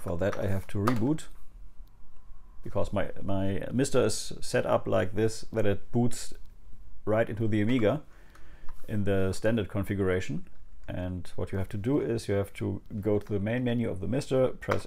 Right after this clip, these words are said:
F six, then you have remap keyboard. And the thing is that you have to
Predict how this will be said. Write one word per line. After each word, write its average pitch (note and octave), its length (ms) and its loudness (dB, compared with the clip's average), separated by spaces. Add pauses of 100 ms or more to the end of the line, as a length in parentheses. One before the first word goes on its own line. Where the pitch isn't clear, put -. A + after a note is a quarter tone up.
F - 180 -6
six, - 360 -4 (640)
then G2+ 140 -2
you G2+ 80 0
have G2 280 -2 (340)
remap G#2 520 -2 (300)
keyboard. - 520 0 (1040)
And G#2+ 560 2 (380)
the G#2 180 0
thing F3 340 2
is A2 380 2 (120)
that A2+ 220 2
you A2+ 80 4
have A2+ 340 4
to A2+ 480 2